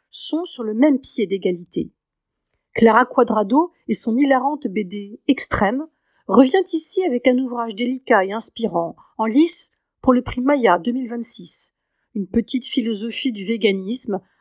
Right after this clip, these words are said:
à travers un regard candide et curieux.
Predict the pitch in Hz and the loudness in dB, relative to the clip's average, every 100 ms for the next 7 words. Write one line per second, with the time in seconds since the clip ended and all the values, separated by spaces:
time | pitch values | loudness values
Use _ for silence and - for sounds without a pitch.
0 | - 285 - 262 208 208 208 208 202 190 | 0 0 4 2 2 -2 -2 -4 0 0
1 | - 277 254 202 185 196 _ 254 - 247 | 0 -2 -2 -4 -8 -10 _ -2 0 -2
2 | 185 170 - | -2 -4 -6